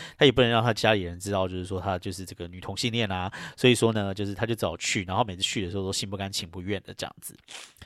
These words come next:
就有一次礼拜五晚上呢，她就在那个地方呢，就看到有一个女孩子长得很漂亮这样子，然后就两个人呢，就是，呃，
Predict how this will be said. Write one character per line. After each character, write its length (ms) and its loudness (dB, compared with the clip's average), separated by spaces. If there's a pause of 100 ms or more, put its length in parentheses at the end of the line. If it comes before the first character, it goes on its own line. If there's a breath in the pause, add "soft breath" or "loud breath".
(340 loud breath)
就 120 10
有 140 10
一 20 4
次 140 2
礼 80 4
拜 140 6
五 80 10
晚 160 4
上 260 2
呢， 160 -8
她 160 0
就 80 0
在 120 6
那 100 2
个 40 0
地 160 -4
方 200 2
呢， 80 -6
就 80 -6
看 120 -4
到 140 2
有 80 0
一 60 -2
个 80 -4
女 120 -6
孩 160 -8
子 60 -10
长 180 -6
得 60 -8
很 120 -8
漂 320 2
亮 220 -4
这 80 -6
样 100 -6
子， 140 -16
然 80 -8
后 140 2
就 140 4
两 160 2
个 100 -8
人 160 -6
呢， 180 -8 (380 loud breath)
就 160 2
是， 380 0
呃， 360 2